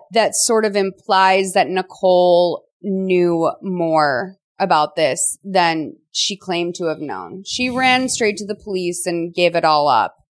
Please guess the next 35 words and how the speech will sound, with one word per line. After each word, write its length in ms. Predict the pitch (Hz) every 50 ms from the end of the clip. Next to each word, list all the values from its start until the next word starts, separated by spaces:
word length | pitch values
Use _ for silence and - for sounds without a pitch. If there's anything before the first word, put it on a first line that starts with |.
| _ _
But, 380 | 190 185 180 175 170 170 - - _ _ _ _ _ _ _ -
um, 520 | 190 190 180 170 160 151 143 139 104 - _ _ _
I 140 | - 226 220
think 380 | 214 - 233 233 233 220 214 -
that 240 | 208 196 185 165 - - _
she 440 | - - - - - - 214 202 190
was 560 | 175 170 180 180 185 170 165 170 - - - - _ _ _ _ -
involved 480 | 214 240 233 220 226 240 302 320 226 202
in 160 | 175 160 165
this 240 | 147 127 165 - 185
in 140 | 165 170
some 260 | 170 - 165 147 143 143
ways. 260 | 139 123 117 135 -
I 100 | 208 202
think 220 | 208 233 233 226
that 140 | 233 220 233
she 180 | - - 233 214
really, 420 | 190 196 208 202 202 208 214 214
like, 260 | 196 196 180 180 175 185
made 320 | 190 190 185 190 185 185
him 200 | 190 190 190 185
believe 600 | 175 175 160 165 170 165 170 175 190 202 190 -
that 160 | 190 175 170
if 100 | 175 175
they 120 | - 175 175
wanted 320 | 165 170 165 170 170 170
to 100 | - 170
be 140 | - 180 165
together, 580 | 170 160 160 151 151 165 170 175 185 196 196 - - _ _ _ _ _ _
this 240 | - 185 202 196 - 196
was 140 | 196 180
the 100 | 170 175
only 220 | 165 160 160 160 156
way 220 | 143 131 120 107
out. 320 | 104 104 98 104 - -